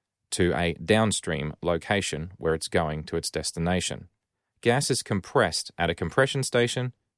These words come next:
and then that pressurized gas is output into a pipeline. A pipeline is best thought of as similar to a balloon, but fit that balloon with a flow control valve on one side to counterbalance the person blowing air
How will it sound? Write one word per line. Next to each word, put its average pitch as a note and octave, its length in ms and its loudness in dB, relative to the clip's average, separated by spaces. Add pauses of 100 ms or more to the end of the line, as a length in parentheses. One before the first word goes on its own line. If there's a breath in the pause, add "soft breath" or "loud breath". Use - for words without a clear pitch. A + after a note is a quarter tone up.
(100)
and G#2+ 140 4
then G2 380 4
that F#2 180 2
pressurized D#2+ 560 0
gas G2+ 380 2
is E2+ 200 -6
output G2+ 560 0
into E2 280 -4
a D2+ 40 0
pipeline. - 600 -2 (420)
A C3+ 60 4
pipeline D#3 720 4
is F#2+ 160 2
best F#2 340 2
thought A2 280 6
of D2+ 400 0 (320)
as G2+ 160 4
similar B2 380 4
to A2+ 220 2
a - 20 4
balloon, F2+ 600 0 (100)
but F#2 180 6 (240)
fit - 300 -2
that B2 240 4
balloon G#2+ 540 2 (120)
with G2 160 6
a F2+ 60 6
flow B2+ 260 4
control G#2 480 4
valve E2 560 0 (100)
on D#2 220 -2
one B2+ 160 4
side G#2+ 460 -2 (400)
to - 100 -4
counterbalance G2+ 720 2
the - 80 -4
person E2+ 540 0
blowing E2+ 360 0
air D#2+ 300 -2